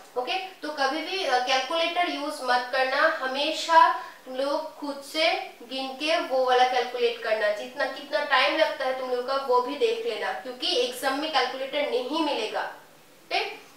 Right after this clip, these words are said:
ठीक है, तो ये गया हम लोग का पाई डायग्राम। तो अब मैं एक टेबल दे रही हूँ तुम लोगों को, वो टेबल से तुम लोग क्या करना, पाई डायग्राम का जो होमवर्क है वो कर लेना।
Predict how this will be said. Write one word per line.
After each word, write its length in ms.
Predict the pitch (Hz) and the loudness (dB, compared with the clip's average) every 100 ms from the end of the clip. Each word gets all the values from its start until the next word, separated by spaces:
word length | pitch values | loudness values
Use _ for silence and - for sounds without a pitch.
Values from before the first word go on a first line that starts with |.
| - | -8
ठीक 200 | 370 370 | -4 0
है, 180 | 392 381 | 0 0
तो 60 | 359 | -2
ये 260 | 339 330 | 0 0
गया 160 | 349 339 | 4 4
हम 160 | 339 | 4
लोग 140 | 294 294 | 2 2
का 100 | 311 | 2
पाई 240 | 277 277 | 2 0
डायग्राम। 540 | 254 277 277 320 330 320 | 2 0 2 4 4 2
तो 80 | |
अब 240 | 285 277 294 | 2 4 4
मैं 140 | 320 | 2
एक 80 | 330 285 | 0 0
टेबल 300 | 262 285 311 | 0 0 2
दे 200 | 285 262 | 4 4
रही 80 | |
हूँ 140 | 269 277 | 2 -4
तुम 140 | 262 | -2
लोगों 240 | 240 233 233 | 0 0 0
को, 200 | 285 294 | 0 2
वो 180 | 277 | 2
टेबल 460 | 302 285 247 269 285 | 4 2 0 -4 -8
से 180 | 320 320 | -6 -6
तुम 140 | 269 | -4
लोग 140 | 269 - | -4 -2
क्या 140 | 247 | -2
करना, 280 | 240 247 330 | 0 0 2
पाई 280 | 254 226 220 | 4 4 4
डायग्राम 340 | 233 233 233 | 2 2 -2
का 200 | 233 311 | 0 -2
जो 400 | 311 254 247 226 | -2 -2 -2 0
होमवर्क 420 | 269 285 349 - 277 | 2 4 4 2 0
है 120 | 285 | 0
वो 160 | 240 | 2
कर 280 | 233 208 185 | 0 0 -2
लेना। 300 | 185 185 196 | -4 -6 -8